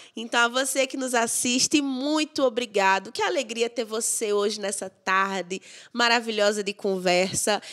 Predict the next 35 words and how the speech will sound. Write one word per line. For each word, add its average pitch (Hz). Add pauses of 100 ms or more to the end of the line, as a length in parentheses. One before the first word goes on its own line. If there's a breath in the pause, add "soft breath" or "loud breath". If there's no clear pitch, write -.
(160 loud breath)
Quero 339
lembrar 277
você, 277
se 269
você 277
ainda 269
não 269
é 269
inscrito 247
no 247
canal, 220
se 220
inscreva 233
no 240
canal 220
de 202
Missões 202
Nacionais. 190 (340 loud breath)
Temos 320
vídeos 262
todas, 269
to-, 240
toda 269
semana 254
nós 240
temos 233
vídeos 202
novos. 226 (320 loud breath)
Acompanhe 359
Missões 330
Nacionais 320
nas 294
redes 277
sociais. 277
Nós 233